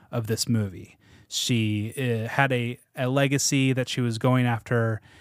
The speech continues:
and it was ruined, and now she is bound by a wheelchair. And it basically is getting the same kind of, like,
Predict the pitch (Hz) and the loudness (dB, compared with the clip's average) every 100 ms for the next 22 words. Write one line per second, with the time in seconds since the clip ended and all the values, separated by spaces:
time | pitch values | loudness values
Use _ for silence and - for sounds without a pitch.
0 | - - 123 120 113 113 117 123 123 120 | -14 -2 0 2 0 0 2 4 4 4
1 | 113 117 117 - 120 113 104 117 117 113 | 4 2 0 -2 -2 -2 -2 0 0 0
2 | 113 110 110 110 - 120 110 110 117 180 | 0 0 0 0 -2 -2 0 -2 -4 -6
3 | - 214 240 - - 208 160 - 160 156 | 2 2 2 -2 0 2 0 0 2 4
4 | 135 - 135 135 135 - 131 120 117 117 | 2 2 2 4 2 0 0 0 -2 -2
5 | 110 110 - | -2 -2 -8